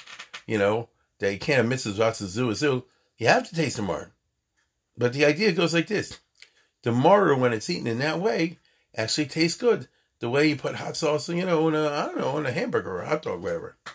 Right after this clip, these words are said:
You get it? We all know this. Okay?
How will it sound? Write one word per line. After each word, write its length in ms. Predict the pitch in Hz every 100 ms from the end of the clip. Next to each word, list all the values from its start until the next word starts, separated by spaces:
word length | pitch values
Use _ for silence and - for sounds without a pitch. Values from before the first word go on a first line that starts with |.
| _ _
You 80 | -
get 160 | 139 156
it? 100 | 196 _ _ _ _ -
We 160 | 208
all 140 | 277 277
know 180 | 240 110
this. 260 | - - _ _ _ _ _ _ _ _
Okay? 360 | 113 127 190